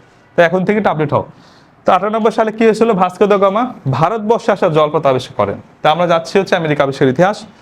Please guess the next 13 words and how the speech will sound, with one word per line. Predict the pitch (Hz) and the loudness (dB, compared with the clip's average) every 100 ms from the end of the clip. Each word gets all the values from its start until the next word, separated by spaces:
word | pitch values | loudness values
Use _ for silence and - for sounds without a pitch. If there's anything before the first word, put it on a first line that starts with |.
| _ _ _ - | _ _ _ -4
আমেরিকা | 170 202 208 | 0 0 0
আবিষ্কার | 190 185 190 | -2 0 0
করা | 185 | 2
হয় | 190 190 | 0 2
বিরানব্বই | 165 180 190 185 | 2 2 2 0
সালে। | 175 131 101 - - - _ _ _ _ _ _ _ _ _ _ _ _ _ _ - | 0 -2 -4 -10 -20 -20 _ _ _ _ _ _ _ _ _ _ _ _ _ _ -2
করে, | 170 190 - 156 | 2 2 0 0
যিনি | 175 180 | 2 2
করেছেন | 180 190 208 208 | 2 2 0 0
তার | 190 170 | 0 0
নাম | 175 170 | -2 -4
ক্রিস্টোফার | 175 196 196 196 170 180 170 | -2 -2 0 -2 0 -2 -2
কলম্বাস। | 170 151 147 135 110 | 0 0 0 2 2